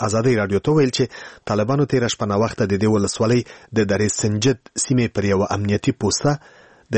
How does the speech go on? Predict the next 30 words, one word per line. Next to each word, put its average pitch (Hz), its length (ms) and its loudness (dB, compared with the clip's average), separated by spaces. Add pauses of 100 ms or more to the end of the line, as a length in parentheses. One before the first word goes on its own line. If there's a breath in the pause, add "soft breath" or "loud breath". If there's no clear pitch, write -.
(140)
ډله 101 340 2
ییز 120 280 0
برید 147 340 0
پر 104 60 -2 (100)
مهال 107 260 -2
دوه 135 160 0
سیمه 123 240 2
ییز - 160 -8
پولیس 127 400 2
ووژل 123 480 0 (240 loud breath)
او 107 160 0
یو 131 200 4
بل 104 220 2
یې 101 120 0
ټپي 117 280 0
کړ. 117 220 -2 (440 soft breath)
ښاغلي 120 320 2 (160)
اتسکزي 110 400 -2
وویل 113 280 4
چې - 200 -6
په 107 100 -2
نښته 113 340 -2
کې - 140 -2
طالبانو 98 480 0
ته 95 80 0
هم 104 160 -2 (220)
مرګ 101 200 -4
ژوبله 101 280 0 (100)
اوښتې 127 380 2
ده، 101 60 0